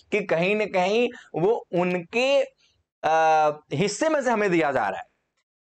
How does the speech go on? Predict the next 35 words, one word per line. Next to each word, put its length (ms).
लेकिन 280
दिया 180
इसलिए 300
जा 140
रहा 100
है 60
चूंकि 280
हम 180
लोग 260
बीएचयू 440
में 120
already 440
पढ़ 160
रहे 240
थे, 180
तो 120
हमारा 420
टैलेंट 420
उनके 340
लिए 240
पहले 300
से 140
ही 60
बीएचयू 300
के 120
लिए 180
एक 120
तरह 120
से 160
रिजर्व 420
है 120
कि 80
हाँ 200
भाई 180
आप 480